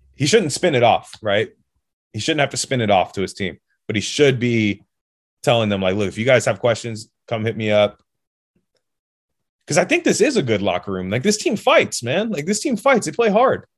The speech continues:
You could not be three and one right now if the Raiders didn't play hard. They've had to play five quarters of football in two of the games out of the year. And they've looked like the better team in the second half in most of the games. I think this team does. I don't think this one thing's gonna lose that locker room. I don't think that's the case.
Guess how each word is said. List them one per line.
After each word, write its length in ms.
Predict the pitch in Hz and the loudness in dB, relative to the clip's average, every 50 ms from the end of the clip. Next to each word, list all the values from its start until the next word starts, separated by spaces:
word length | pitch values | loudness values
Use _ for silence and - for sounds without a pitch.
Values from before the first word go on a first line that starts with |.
| _ _ _ _ _ | _ _ _ _ _
You 140 | - 196 220 | 0 0 0
could 180 | - - 254 226 | 0 0 0 0
not 180 | 247 240 233 | 2 2 2
be 120 | - 262 254 | 0 -2 -4
three 240 | 247 - 202 190 165 | -4 -2 -2 -2 0
and 80 | 156 | 2
one 120 | 143 135 127 | 0 0 2
right 140 | 123 120 | 0 0
now 100 | 117 110 | 0 0
if 60 | 104 - | -2 -2
the 80 | 113 | -2
Raiders 240 | 110 113 110 110 101 | -4 -2 -2 -4 -6
didn't 160 | 110 110 104 | -6 -8 -4
play 160 | - 113 107 | -2 0 0
hard. 180 | 101 98 95 92 | 2 2 0 0
They've 120 | 123 139 | 0 0
had 120 | 196 190 185 | 0 0 0
to 60 | 190 | 0
play 140 | 185 202 185 | -2 -2 -2
five 440 | 185 - - 185 190 190 190 - _ | 0 0 2 4 4 4 2 0 _
quarters 300 | - 202 190 190 185 190 | 0 0 0 0 -2 -4
of 100 | 190 - | -6 -4
football 440 | - 320 - - 196 104 - - _ _ _ _ _ _ _ _ _ _ _ _ _ _ _ _ _ | -6 -6 0 2 2 2 2 -2 _ _ _ _ _ _ _ _ _ _ _ _ _ _ _ _ _
in 180 | 147 151 160 | -4 -4 -4
two 200 | 131 - - 202 | -4 -2 0 0
of 80 | 196 185 | 2 2
the 60 | 208 | 2
games 280 | 185 226 254 320 269 185 | 2 2 0 2 2 2
out 140 | 143 107 104 | 4 4 2
of 60 | 95 | 2
the 80 | 98 | -2
year. 220 | 95 90 - - _ _ _ _ _ _ _ _ _ _ _ _ _ _ _ _ | -6 -6 -8 -10 _ _ _ _ _ _ _ _ _ _ _ _ _ _ _ _
And 120 | 123 131 | 0 2
they've 140 | 147 147 131 | 2 2 4
looked 300 | 120 131 156 - 180 - | 4 4 4 2 4 0
like 140 | 156 156 156 | 0 0 2
the 80 | - 139 | 0 2
better 200 | 131 131 147 143 | 2 2 2 2
team 240 | 131 - 170 214 | 0 -4 -6 -4
in 60 | 196 127 | -4 -6
the 60 | 110 | -4
second 280 | - - 156 - 139 | -4 -4 -4 -4 -4
half 400 | 139 165 190 - - - _ - _ _ _ _ _ _ _ _ _ _ _ _ _ _ _ _ _ | -4 -4 -4 -4 -6 -10 _ -20 _ _ _ _ _ _ _ _ _ _ _ _ _ _ _ _ _
in 180 | - 117 110 | -6 -4 -2
most 260 | 110 120 127 127 - 123 | 2 2 2 0 0 -4
of 40 | |
the 60 | 120 123 | -6 -4
games. 480 | 120 156 190 202 - - - - - _ _ _ _ _ _ _ _ _ _ _ _ _ _ _ | -2 -2 -4 -4 -6 -12 -20 -20 -20 _ _ _ _ _ _ _ _ _ _ _ _ _ _ _
I 140 | - 113 120 | -2 -2 -2
think 340 | 117 - - 175 196 190 - | 0 0 2 2 2 2 0
this 180 | 170 151 - | -2 -4 -4
team 240 | - 185 175 165 156 | -4 -4 -6 -6 -2
does. 220 | 131 151 180 190 | 0 0 0 0
I 140 | 160 131 165 | 0 0 0
don't 160 | 247 302 277 | 0 0 0
think 180 | - 262 254 247 | -2 -2 -4 -2
this 160 | 240 233 202 - | -2 -4 -2 0
one 180 | 190 196 190 | 0 0 2
thing's 220 | 190 190 180 160 147 | 2 0 0 0 -2
gonna 120 | 160 151 | -4 -4
lose 220 | 143 135 131 131 | -2 -2 -2 0
that 200 | 127 135 120 110 | 2 0 0 2
locker 280 | 123 123 131 135 - 90 | 0 -2 -2 -2 -6 -12
room. 140 | 76 73 - | -16 -12 -4
I 80 | 113 117 | -2 -2
don't 260 | 123 120 123 123 120 | 0 0 -2 -2 -2
think 160 | 120 131 120 | -4 -6 -4
that's 220 | 110 110 104 - - | -4 -4 -6 -6 -12
the 60 | 95 | -8
case. 340 | - 110 - - - - | -6 -6 -6 -6 -12 -20